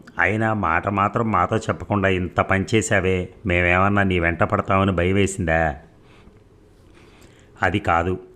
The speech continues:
అనుకోకుండా జరిగిపోయింది." "ఏమిటి, పెళ్ళా, మాకు చెప్పకపోవటమా?" "రె-, రెండూను." "నిన్ను షూట్ చేయాలి అసలు." "వెల్కమ్."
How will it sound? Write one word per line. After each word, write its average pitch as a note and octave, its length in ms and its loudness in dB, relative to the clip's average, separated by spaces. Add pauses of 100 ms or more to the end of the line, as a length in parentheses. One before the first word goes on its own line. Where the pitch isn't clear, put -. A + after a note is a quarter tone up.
(120)
అనుకోకుండా F#2+ 540 -2
జరిగిపోయింది." E2+ 720 -4 (840)
"ఏమిటి, G2+ 400 4
పెళ్ళా, F#2+ 600 2 (180)
మాకు B2+ 180 4 (120)
చెప్పకపోవటమా?" F#2+ 720 0 (600)
"రె-, - 360 -10
రెండూను." G2 640 2 (1080)
"నిన్ను G#2+ 360 4
షూట్ D#3 500 0
చేయాలి D2+ 260 0
అసలు." - 260 -8 (760)
"వెల్కమ్." F#2 540 0